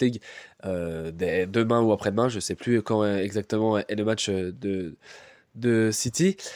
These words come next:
Euh, voilà, donc on vous attend tous, encore une fois. Euh, donc là, on a de plus en plus de débriefs, donc on, on en laisse encore, euh, avec, euh, la liberté de, de temps, on va dire, entre guillemets. Euh, il y a des débriefs qui durent, euh, presque jusqu'à,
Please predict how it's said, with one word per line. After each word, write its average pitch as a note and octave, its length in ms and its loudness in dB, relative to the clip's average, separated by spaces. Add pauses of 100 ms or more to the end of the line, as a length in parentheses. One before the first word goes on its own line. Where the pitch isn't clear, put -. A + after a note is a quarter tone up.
(640)
Euh, C#3 100 6
voilà, C#3 200 8
donc A#2+ 160 4
on C#3 80 4
vous C3+ 200 2
attend D#3 180 4
tous, E3+ 320 4
encore B2 240 4
une B2 100 4
fois. B2 360 6
Euh, G#2 520 8
donc G#2+ 220 -2
là, B2+ 120 6
on B2+ 60 4
a G#2+ 120 2
de - 40 -6
plus A#2 160 -2
en B2 60 6
plus A#2+ 160 -2
de A#2+ 80 4
débriefs, A#2+ 420 4
donc A2 220 -4
on, G#2 240 -2
on A2+ 120 2
en A2+ 80 2
laisse A#2+ 220 4
encore, A2 420 2
euh, F#2+ 300 0
avec, F#2 300 -4
euh, F2+ 220 -4
la F#2 100 0
liberté G#2 480 0
de, F#2+ 260 -2
de F2+ 160 -4
temps, A2 340 2
on G2+ 60 2
va F#2+ 100 2
dire, G2 220 0
entre F#2+ 160 -4
guillemets. A2 380 2
Euh, F2+ 200 0
il F2 60 -4
y F2 60 -4
a - 20 -4
des E2+ 180 -6
débriefs F2+ 320 0
qui G2 100 -8
durent, F2+ 260 0
euh, E2+ 80 -2
presque F#2 300 -8
jusqu'à, F2 440 -6